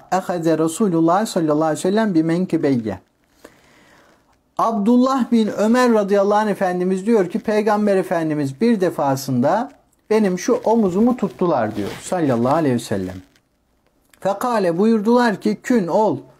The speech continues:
fid dünya, dünyada ki enneke garibun." Sanki garip gibi ol. Dünyada boynu bükük ol, garip ol, efendi gibi olma, sultan gibi olma.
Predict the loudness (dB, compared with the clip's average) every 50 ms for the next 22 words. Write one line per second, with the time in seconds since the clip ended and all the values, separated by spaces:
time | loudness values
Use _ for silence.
0 | _ _ -20 -20 -20 -20 -20 _ _ -4 -2 0 0 0 2 2 2 4 4 4
1 | 4 4 2 0 0 0 0 2 2 2 2 2 2 2 2 2 0 0 0 -2
2 | -4 -4 -4 -2 0 0 2 2 0 0 0 0 0 0 2 2 2 2 0 0
3 | -2 -6 -10 -12 -16 -10 -4 -4 -2 0 0 0 0 0 0 0 0 0 -2 -4
4 | -8 -10 -10 -8 -6 -6 -6 -8 -10 -18 -20 _ _ _ _ _ _ _ _ _
5 | _ _ -20 _ _ _ _ _ _ _ _ _ _ _ -2 0 2 4 4 4
6 | 4 2 2 2 2 2 2 0 -2 -6 -8 -4 -2 0 2 2 2 2 2 2
7 | 0 -2 -4 -6 -4 -4 -4 -4 -4 -6 -10 -16 _ _ -2 0 0 0 0 0
8 | 0 -2 -2 -2 -4 -8 -16 -20 _ -10 -8 -6 -4 -2 0 0 2 0 0 0
9 | 0 0 2 2 2 2 2 0 0 -2 -2 -6 -10 _ _ _ _ _ _ -12
10 | -6 -2 -2 0 -2 -2 -2 -2 -2 -2 -2 -2 -4 -8 -10 -14 -10 -6 -4 -2
11 | 0 2 0 0 -2 -6 _ -2 0 2 2 4 2 2 2 0 -2 -4